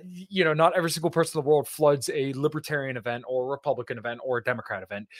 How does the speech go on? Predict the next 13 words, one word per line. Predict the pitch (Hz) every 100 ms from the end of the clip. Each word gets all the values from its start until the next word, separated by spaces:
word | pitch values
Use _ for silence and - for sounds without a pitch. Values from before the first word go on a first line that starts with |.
| - - -
Um, | 143 131 120
there's | 151 143
going | 156
to | 147
be | 151
people | 135 151 143
of | 123
all | 139 139
different | 143 - 147 135 -
stripes, | - 190 160 151 -
colors, | 160 151 151 147 147 139 110
genders, | 120 196 170 151 151 151 147 139 - - -
uh, | 156